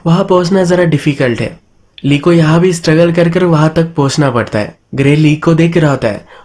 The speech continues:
और उसके पैर पर वो सब निशान देखता है। ली खुद को कट करती है, ये उसी के निशान है। थोड़ी देर में ग्रे की एक्स वाइफ यहाँ आती है।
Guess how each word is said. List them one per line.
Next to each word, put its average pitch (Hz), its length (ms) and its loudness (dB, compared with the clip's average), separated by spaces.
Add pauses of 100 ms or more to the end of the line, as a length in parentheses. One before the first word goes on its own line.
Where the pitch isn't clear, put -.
और 175 160 0
उसके 180 360 -2
पैर 170 260 2
पर 180 160 0
वो 170 160 2
सब 170 220 0
निशान 147 380 0
देखता 110 280 -4
है। 101 220 -6 (200)
ली 156 160 2
खुद 170 220 -2
को 180 140 -2
कट 156 220 -2
करती 120 360 -4
है, 117 200 -8 (240)
ये - 60 2
उसी 175 320 0
के 185 120 -2
निशान 131 360 0
है। 117 200 -6 (320)
थोड़ी 139 180 4
देर 151 160 2
में 147 260 -2
ग्रे 135 160 0
की 170 300 -2
एक्स - 220 -4
वाइफ 165 240 0
यहाँ 123 180 0
आती 117 180 -4
है। 104 200 -6